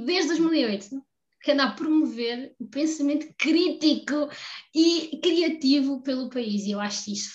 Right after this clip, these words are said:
fantástico, não é? E com um projeto belíssimo, que vamos ter tempo de falar, não é? O Filocriatividade.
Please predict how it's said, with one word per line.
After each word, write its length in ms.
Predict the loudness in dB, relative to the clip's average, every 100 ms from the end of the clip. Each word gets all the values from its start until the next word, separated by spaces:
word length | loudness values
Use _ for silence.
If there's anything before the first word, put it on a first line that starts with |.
| -10
fantástico, 640 | -8 -8 -10 -14 -18 -20 _ _ _
não 80 | -6
é? 80 | -6
E 40 | 2
com 100 | 2
um 60 |
projeto 640 | 4 2 2 0 -6 -14 -14 _ _ -12
belíssimo, 1000 | -12 -4 -2 2 2 2 -2 -4 -4 -6
que 100 | -6
vamos 160 | -6
ter 140 | -4 -4
tempo 160 | -4
de 80 | -4
falar, 240 | -8 -10 -10
não 100 | -12
é? 80 | -14
O 40 |
Filocriatividade. 960 | -8 -6 -4 -6 -10 -10 -14 -14 -18